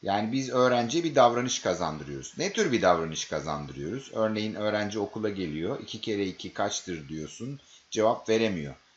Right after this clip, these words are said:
Belli bir süre eğitim alıyor. Sonra iki kere ikiyi sorduğunda dört diye cevabı veriyor. Nasıl bir değişiklik yapmışsınız? Öğrencide davranış değişikliği oluşturmuşsunuz. Bilişsel. Öğrenci arkadaşına saygı göstermiyor okula geldiğinde.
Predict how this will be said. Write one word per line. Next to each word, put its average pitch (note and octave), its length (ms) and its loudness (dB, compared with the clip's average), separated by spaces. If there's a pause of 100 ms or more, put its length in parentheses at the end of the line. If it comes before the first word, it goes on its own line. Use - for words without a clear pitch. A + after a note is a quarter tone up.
(160)
Belli C3 220 0
bir A#2 80 -4
süre G2 240 -4
eğitim G2 420 -4
alıyor. B2+ 260 -2
Sonra B2+ 300 -2
iki A2+ 180 -6
kere A2 200 0
ikiyi G2 260 -6
sorduğunda A2+ 500 -2
dört B2 300 2
diye D#2 160 -6
cevabı G2+ 380 0
veriyor. F#2 280 -2 (260)
Nasıl G3+ 280 -4
bir C#3+ 80 0
değişiklik E2+ 460 -4
yapmışsınız? D2+ 920 -8
Öğrencide D2+ 440 -6
davranış D2+ 400 -8
değişikliği D2 360 -10
oluşturmuşsunuz. D2 880 -12 (1080)
Bilişsel. F2 560 -6 (720)
Öğrenci D3 480 4
arkadaşına C#3 580 2
saygı C#3 360 4
göstermiyor C3+ 680 2
okula F2+ 240 -2
geldiğinde. D#2 840 -4